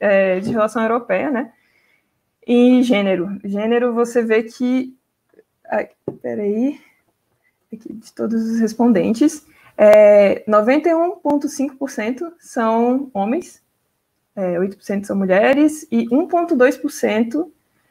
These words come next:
é, que são pessoas que não, não estão em nenhuma dessas duas categorias, que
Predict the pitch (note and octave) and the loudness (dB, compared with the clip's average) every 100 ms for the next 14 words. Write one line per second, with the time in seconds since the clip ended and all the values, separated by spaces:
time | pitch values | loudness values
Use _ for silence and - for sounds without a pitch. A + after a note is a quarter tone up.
0 | _ _ - G#3 G3+ G3+ G3 G3+ G3+ _ | _ _ 0 4 4 6 4 2 -4 _
1 | _ _ A3 A#3 A3 A3 G#3+ A3+ G#3+ G#3+ | _ _ -6 -2 -2 -2 -4 -2 -4 -2
2 | G#3+ G#3+ A3+ A3+ - G3+ G#3 A3+ G#3+ G3+ | -2 0 -2 -4 -6 -4 -2 -4 -2 -2
3 | G3 G3+ G3 G3 G#3 G#3+ A3 G3 F#3+ G#3+ | 0 2 2 2 2 0 -2 -4 -2 -2
4 | G3+ G3 E3+ C4+ - - F#3+ | 0 2 2 0 -4 -10 -10